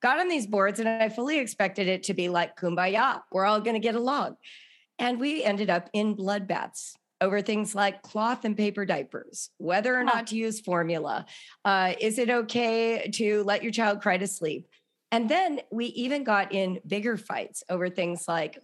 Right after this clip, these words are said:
Speaker 1: who you're voting for or whether or not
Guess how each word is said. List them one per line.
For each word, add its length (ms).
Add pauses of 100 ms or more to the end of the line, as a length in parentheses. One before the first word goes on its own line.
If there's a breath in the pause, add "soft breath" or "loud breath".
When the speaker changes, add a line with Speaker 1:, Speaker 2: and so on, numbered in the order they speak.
Speaker 1:
who 80
you're 160
voting 380
for 440
or 180
whether 380
or 80
not 380